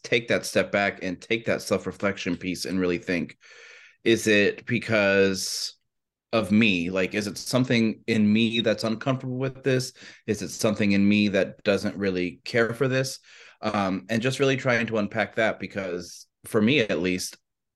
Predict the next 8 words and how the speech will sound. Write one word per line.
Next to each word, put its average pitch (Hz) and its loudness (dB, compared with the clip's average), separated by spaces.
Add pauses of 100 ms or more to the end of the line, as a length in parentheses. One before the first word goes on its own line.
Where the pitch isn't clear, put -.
(600)
just - 0
because 131 2
something 107 4
makes 98 -2
me 101 2
uncomfortable 90 -4
doesn't 92 -2
mean 92 -2